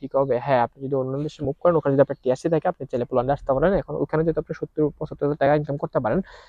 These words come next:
তাহলে আপনি রোমানে, পোল্যান্ডে আসলে আপনার এখান থেকে আপনি আশা করি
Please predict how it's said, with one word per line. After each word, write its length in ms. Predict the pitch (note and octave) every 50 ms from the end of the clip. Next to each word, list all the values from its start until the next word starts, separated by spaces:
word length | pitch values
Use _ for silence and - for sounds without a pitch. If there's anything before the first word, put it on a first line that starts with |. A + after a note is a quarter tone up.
| - - -
তাহলে 160 | - E3 D#3 D#3
আপনি 200 | D3 - D3+ D3
রোমানে, 280 | D3 C#3 C#3 C3+ C#3
পোল্যান্ডে 500 | C3+ - - - - D#3 D#3 D3 C#3+ D3
আসলে 200 | C#3+ - - D3
আপনার 240 | C3+ - - A#2 B2+ -
এখান 240 | B2 - - B2 A#2+
থেকে 220 | - B2 - B2+
আপনি 200 | A#2+ - B2 B2 A2+ - _ _ _ _ _ _ _ _ _ _ _ _ _ - - - _ _ _ -
আশা 200 | B2+ - - C3
করি 220 | B2 A#2 A#2 A#2